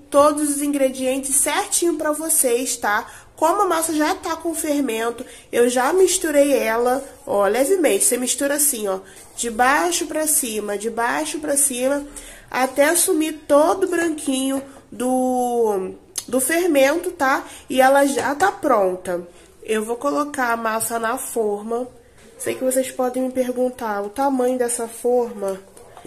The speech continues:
Ela é a forma trinta centímetros por treze por oito, tá? Trinta por treze por oito. Eu comprei essa forma,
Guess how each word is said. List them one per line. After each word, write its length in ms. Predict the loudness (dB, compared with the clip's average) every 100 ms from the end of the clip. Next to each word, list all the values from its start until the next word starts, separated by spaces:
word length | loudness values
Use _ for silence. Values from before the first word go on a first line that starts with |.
| -20 -20 -20 -8
Ela 400 | -4 0 0 2
é 160 | 2 2
a 60 |
forma 500 | 0 0 0 2 -4
trinta 760 | -6 -8 -4 -2 -2 0 -2 -2 -8 -12
centímetros 1000 | -2 -2 -2 -6 -6 -2 -4 -4 -8 -12 -20 -20 _ _ _
por 280 | 0 0 0
treze 840 | -2 2 4 6 4 4 0 0 -4 -20 -20 -20 -20 -20 -10
por 200 | -2 4
oito, 460 | 6 6 2 -4 -10
tá? 420 | 0 2 2 -2 -12 -20 _
Trinta 500 | -4 -2 -2 -2 -4 -8 -8
por 260 | -2 -2 -2
treze 880 | 2 2 4 6 6 4 -2 -4 -10 -20 -14 -2
por 220 | 0 4
oito. 500 | 4 2 -2 -8 -8 2
Eu 180 | 2
comprei 360 | 2 -2 2 2
essa 260 | 2 -2 -4
forma, 580 | 2 4 4 0 -6